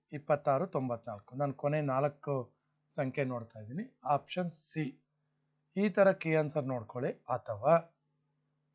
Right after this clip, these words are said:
ಸಂಭವನೀಯ ಕೀ ಉತ್ತರಗಳನ್ನ ಬಿ-, ಅಥವಾ ಪ್ರಾಥಮಿಕ ಕೀ ಉತ್ತರಗಳನ್ನ ಬಿಟ್ಟಿದ್ದಾರೆ, ಅಬ್ಜೆಕ್ಷನ್ ಫೈಲ್ ಮಾಡಿದ್ದಾರೆ. ಇನ್ನ ಏಳರಿಂದ ಎಂಟು ದಿವಸ ಅಥವಾ ಒಂದು ಹತ್ತು ದಿವಸದೊಳಗಡೆ ಅಂತಿಮ ಕೀ ಉತ್ತರಗಳನ್ನ ಬಿಡ್ತಾರೆ. ಅಂತಿಮ ಕೀ ಉತ್ತರಗಳನ್ನ ಬಿಟ್ಟಾಗ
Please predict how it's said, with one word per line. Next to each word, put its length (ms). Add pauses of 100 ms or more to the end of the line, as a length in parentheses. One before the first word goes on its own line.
ಸಂಭವನೀಯ 640
ಕೀ 180
ಉತ್ತರಗಳನ್ನ 600
ಬಿ-, 240
ಅಥವಾ 300
ಪ್ರಾಥಮಿಕ 640
ಕೀ 200
ಉತ್ತರಗಳನ್ನ 560
ಬಿಟ್ಟಿದ್ದಾರೆ, 560
ಅಬ್ಜೆಕ್ಷನ್ 480
ಫೈಲ್ 240
ಮಾಡಿದ್ದಾರೆ. 600 (880)
ಇನ್ನ 200 (720)
ಏಳರಿಂದ 420
ಎಂಟು 320
ದಿವಸ 220
ಅಥವಾ 220
ಒಂದು 180
ಹತ್ತು 260
ದಿವಸದೊಳಗಡೆ 560
ಅಂತಿಮ 600
ಕೀ 200
ಉತ್ತರಗಳನ್ನ 680
ಬಿಡ್ತಾರೆ. 460 (1000)
ಅಂತಿಮ 380
ಕೀ 180
ಉತ್ತರಗಳನ್ನ 540
ಬಿಟ್ಟಾಗ 480